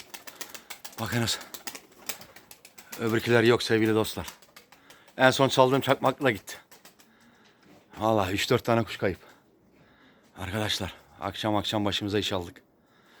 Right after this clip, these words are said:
Umarım bir yerlere atmışlardır. Hiç istemesem de. Ama yapacak bir şey yok. Gel. Gel. Vallahi billahi ya.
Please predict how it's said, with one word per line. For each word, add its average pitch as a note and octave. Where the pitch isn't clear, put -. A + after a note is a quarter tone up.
Umarım A2
bir A2
yerlere A2
atmışlardır. G#2+
Hiç A2+
istemesem A#2+
de. G#2+
Ama G#2
yapacak G2+
bir -
şey A2
yok. A#2+
Gel. C#3+
Gel. C#3
Vallahi D#2+
billahi D#2+
ya. D2+